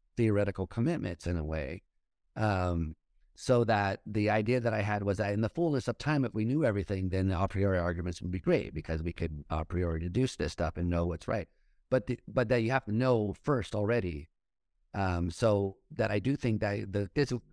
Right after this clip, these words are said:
this is the reason I started this rant, 'cause of your comment that you said, "We gotta give the science time." Um, so my first response was, "Well,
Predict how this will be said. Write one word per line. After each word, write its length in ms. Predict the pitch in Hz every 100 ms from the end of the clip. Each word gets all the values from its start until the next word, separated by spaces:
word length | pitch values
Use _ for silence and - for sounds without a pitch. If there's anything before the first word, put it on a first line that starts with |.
| _ _
this 120 | - 110
is 60 |
the 60 | 117
reason 240 | 151 127
I 80 | 107
started 280 | - 123 107
this 160 | 95 -
rant, 240 | 120 92
'cause 160 | 98 92
of 60 |
your 140 | 92 87
comment 320 | 95 92 87
that 100 | 82
you 60 |
said, 200 | - 78
"We 100 | 85
gotta 120 | 90 85
give 160 | 85
the 60 | 82
science 320 | 92 85 82
time." 420 | - - - - - - - _ _ _ -
Um, 220 | 90 87
so 100 | 95
my 160 | 95
first 260 | 90 110 -
response 380 | 92 - 82 73
was, 220 | 80 85
"Well, 360 | - 76 76